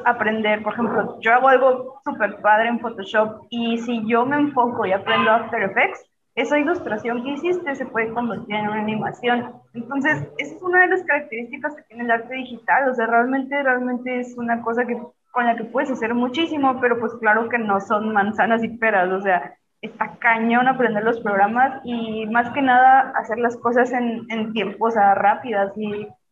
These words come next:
y que tú sepas dominarlo, o sea, la verdad es que sí es, sí es algo que se trabaja, o sea, yo, pero, pues, esa es otra ventaja, porque incluso si tú aprendes poco, porque la verdad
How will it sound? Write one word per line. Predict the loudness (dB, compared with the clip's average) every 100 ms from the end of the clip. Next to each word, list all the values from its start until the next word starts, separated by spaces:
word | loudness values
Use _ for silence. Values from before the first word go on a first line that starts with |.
| -8
y | -8 -4
que | -4
tú | -4 -4
sepas | -6 -2 0
dominarlo, | 2 0 2 2 2 0 0 -2
o | -6
sea, | -2 2
la | 4
verdad | 6 6 4
es | 0 -8
que | -10
sí | -8 -4 -2
es, | -2 -4 -14 _ _
sí | -2
es | 0
algo | 2 4 2 2
que | -2
se | -2
trabaja, | 2 4 4 4 0
o |
sea, | 0
yo, | 2 0 0 -12 _ _ _ _ 0
pero, | 4 8 8 6 2
pues, | -4 -6 -12 -8
esa | 0 2
es | 2
otra | 2 4
ventaja, | 2 2 2 4 4 2 0
porque | -4 -2 0 0
incluso | 0 0 -2 -2
si | -2 -4 0
tú | 2
aprendes | 2 2 2 0 0
poco, | 0 2 2 2
porque | -2 -4 2
la | 4
verdad | 4